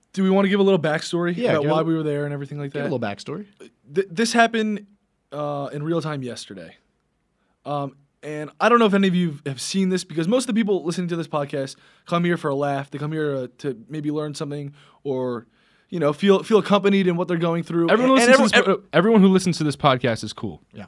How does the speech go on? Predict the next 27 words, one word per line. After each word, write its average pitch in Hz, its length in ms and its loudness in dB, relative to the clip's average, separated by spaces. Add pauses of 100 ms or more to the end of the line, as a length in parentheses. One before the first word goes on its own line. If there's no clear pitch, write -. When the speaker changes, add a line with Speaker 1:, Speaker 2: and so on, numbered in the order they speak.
Speaker 1:
Yep. 151 240 -6 (580)
And 147 300 -6
you 151 60 -4
guys 175 200 4
are 160 80 2
all 156 100 0
positive 139 380 -4
people, 120 200 -6
and 123 80 -8
that's 131 140 -10
why 139 100 -4
you're 120 120 -6
here, 104 260 -10
and 113 260 -10
we 120 80 -8
love 120 220 -6
you 113 60 -6
for 113 160 -14
that. - 260 -20 (240)
So - 140 -4
you 160 40 2
probably 190 640 2 (240)
haven't 185 300 2
even 156 200 -2
seen 127 240 -8
this 123 160 -8
because 127 460 -10